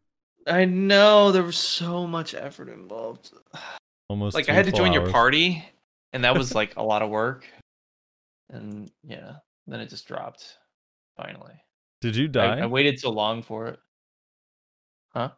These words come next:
Speaker 2: Did you die at Taros when we went? I can't remember.
Speaker 1: Uh, I think once with you. Died one other time. I think only twice total.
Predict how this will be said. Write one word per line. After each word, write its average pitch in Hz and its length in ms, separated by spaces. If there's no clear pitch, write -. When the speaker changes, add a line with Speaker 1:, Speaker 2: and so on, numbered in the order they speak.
Speaker 2:
Did 110 160
you 127 80
die 101 260
at 123 100
Taros 139 360
when 135 120
we 139 120
went? 147 180
I 107 60
can't 123 200
remember. 85 460
Speaker 1:
Uh, 156 760
I 139 40
think 180 160
once 131 480
with 120 260
you. 120 480
Died 127 260
one 117 140
other 113 240
time. 120 220
I 123 80
think - 160
only 127 180
twice 117 320
total. 113 340